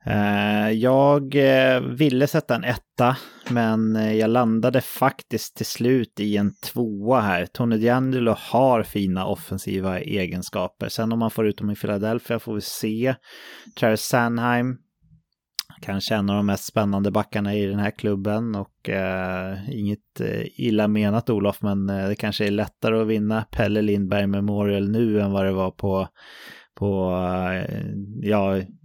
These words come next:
om vi räcker att spola tillbaka bandet fem, tio år, så, så kanske det var lite tuffare, men han är såklart intressant.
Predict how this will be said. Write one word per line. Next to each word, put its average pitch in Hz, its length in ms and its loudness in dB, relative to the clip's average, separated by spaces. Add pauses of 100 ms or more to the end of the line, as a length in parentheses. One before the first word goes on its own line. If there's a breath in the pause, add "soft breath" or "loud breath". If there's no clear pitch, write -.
om 104 100 0
vi 107 100 2
räcker 107 340 2
att 101 80 0
spola 104 220 2
tillbaka 98 460 2
bandet 95 420 0
fem, 92 280 0
tio 98 320 2
år, 101 360 0
så, - 400 -8
så - 180 -10
kanske - 260 0
det - 40 4
var 107 80 2
lite - 200 -2
tuffare, 113 480 -2
men 101 140 0
han 131 200 2
är 135 240 2
såklart - 380 -2
intressant. - 680 -8